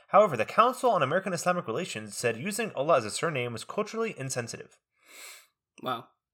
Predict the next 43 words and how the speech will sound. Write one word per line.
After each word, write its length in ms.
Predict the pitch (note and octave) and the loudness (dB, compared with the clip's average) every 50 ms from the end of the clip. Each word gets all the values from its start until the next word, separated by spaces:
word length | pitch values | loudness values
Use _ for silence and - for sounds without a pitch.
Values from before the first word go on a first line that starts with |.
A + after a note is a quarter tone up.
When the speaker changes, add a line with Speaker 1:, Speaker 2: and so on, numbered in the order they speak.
| _ _ _ _ _ _ _ _ _ _ _ _ _ _ _ _ _ _ _ - | _ _ _ _ _ _ _ _ _ _ _ _ _ _ _ _ _ _ _ -2
Speaker 1:
Yeah, 260 | C3 C3 B2 A2 G#2 | 2 6 6 6 6
it 60 | G#2 | 4
says 240 | A2 A#2 A#2 G#2 G#2 | 2 0 -2 -2 -2
you 220 | A2 A#2 A#2 A#2 | -4 -4 -2 -2
would 120 | A#2 A2+ A2+ | -2 0 0
never 220 | A#2 A#2+ A#2 B2 | 2 2 2 0
use 320 | B2+ A#2+ A#2+ A#2+ A#2+ A2+ A2 | 0 -2 -2 -2 -4 -6 -6
just 300 | - - A2+ - - - | -6 -6 -6 -6 -4 -2
Allah. 400 | A#2+ A2+ A2 A2 A2+ A2 A2 G#2 | -2 -2 0 4 4 4 6 6
That 240 | G#2+ G#2+ G#2 G2+ | 4 4 4 2
would 160 | G#2 G#2+ G#2 G2+ | 0 -2 -4 -6
be 160 | G#2+ G#2+ G#2 | -6 -8 -8
considered 640 | - - G2+ G2 G2 F#2+ - - G#2+ G#2 G2+ G2 F#2 | -8 -10 -12 -12 -12 -10 -8 -6 -4 -4 -4 -6 -6
very 280 | G2+ G2+ G2+ G2+ G2 F#2+ | -4 -4 -4 -4 -4 -6
inappropriate. 480 | G2 F#2 - G2 F#2 - - - - | -8 -8 -8 -8 -8 -8 -10 -14 -12
Well, 100 | - G#2 | -12 -12
I 20 | - | -10
mean, 120 | G#2 E2 | -10 -10
I 60 | D#2 D#2 | -10 -10
was 180 | C#3 G#2+ G#2 - | -10 -12 -14 -16
using 200 | G#2+ G2 - - | -18 -18 -18 -18
just 160 | A#2+ - - - | -18 -18 -16 -16
Allah. 80 | - - - - - - | -18 -18 -18 -20 -6 -2
Speaker 2:
But 120 | F3+ F3 | -2 -2
see, 100 | - B3 | 2 6
Speaker 1:
I'll 60 | A#3 A3 | 8 10
Speaker 2:
it's 60 | A3+ | 10
Speaker 1:
look 100 | F3 D#3+ | 10 10
into 120 | - C4 | 8 4
Speaker 2:
not, 60 | B3+ | 4
Speaker 1:
it, 20 | - | 2
Speaker 2:
it's 60 | - - | 2 0
Speaker 1:
something 180 | B2 G#2+ G2 | 0 0 2
on 120 | - D4 C#4+ | 2 2 2
Speaker 2:
not 160 | - - - | 0 -2 -2
Speaker 1:
that. 60 | B2+ | 0
Speaker 2:
Allah. 380 | D3+ F#3+ G#3 E3+ C3+ A#2+ A#2 B2 | 0 2 2 4 2 4 2 2
It's 100 | - C3+ | 2 2
Speaker 1:
Yeah, 60 | C#3+ | 4
Speaker 2:
like 80 | C#3 B2+ | 6 6
Speaker 1:
yeah, 80 | A#2 | 6
it's 100 | A#2 C3+ D#3 | 4 4 4
like, 20 | D3+ | 4